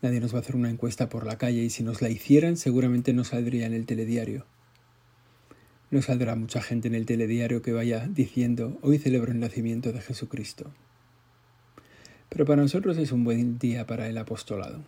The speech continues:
para salir a la calle y decir, "En ese ambiente nosotros celebramos, yo celebro el nacimiento de Jesucristo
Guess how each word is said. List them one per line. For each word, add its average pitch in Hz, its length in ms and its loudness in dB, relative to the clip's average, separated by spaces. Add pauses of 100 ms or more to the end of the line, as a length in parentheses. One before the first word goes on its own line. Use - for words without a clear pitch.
(1200)
para 135 200 -10
salir 120 320 -2
a 113 60 -4
la 113 100 -6
calle 180 320 0
y 156 80 2
decir, 143 520 4 (1600)
"En 127 100 2
ese 143 160 2
ambiente 165 600 2 (480)
nosotros 160 420 -2
celebramos, 123 720 0 (240)
yo 151 180 2
celebro 117 380 0
el 117 80 0
nacimiento 113 440 -4
de 110 100 -8
Jesucristo 113 680 -10